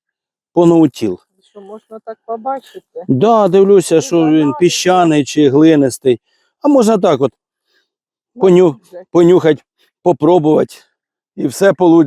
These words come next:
Speaker 1: б-, б-, якщо є досвід, то все в тебе получиться. Ну, даний ґрунт підійде.
Speaker 2: Чому?
Speaker 1: Тому що він супіщаний, е, вологе б тільки,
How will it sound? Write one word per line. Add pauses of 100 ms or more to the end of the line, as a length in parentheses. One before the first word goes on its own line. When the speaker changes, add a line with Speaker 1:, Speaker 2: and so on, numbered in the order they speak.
Speaker 1:
б-,
б-,
якщо
є
досвід,
то (400)
все
в
тебе
получиться. (440)
Ну,
даний
ґрунт
підійде. (1080)
Speaker 2:
Чому? (840)
Speaker 1:
Тому
що
він
супіщаний,
е,
вологе
б
тільки,